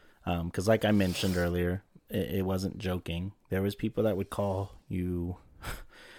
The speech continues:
mainly the younger of my age range when I was looking, would, would call <laughs> you daddy, and, and,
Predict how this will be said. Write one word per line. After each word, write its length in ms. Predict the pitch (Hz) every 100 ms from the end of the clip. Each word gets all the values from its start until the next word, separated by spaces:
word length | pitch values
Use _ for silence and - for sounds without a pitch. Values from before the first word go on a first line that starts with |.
| - - -
mainly 500 | 98 90 95 104 120
the 120 | 139
younger 600 | 151 160 104 90 87 120 143
of 200 | 92 98
my 180 | 92 -
age 300 | 92 90 87
range 320 | 90 92 98
when 100 | 98
I 60 |
was 180 | 101 107
looking, 400 | 90 82 87 85 - 82 - - -
would, 280 | - 95 90
would 260 | - 92 -
call 380 | 110 90 95 95 98 - -
<laughs> 340 | - - - -
you 160 | 104
daddy, 640 | 98 98 90 92 101 101
and, 120 | 92 90
and, 380 | 65 87 87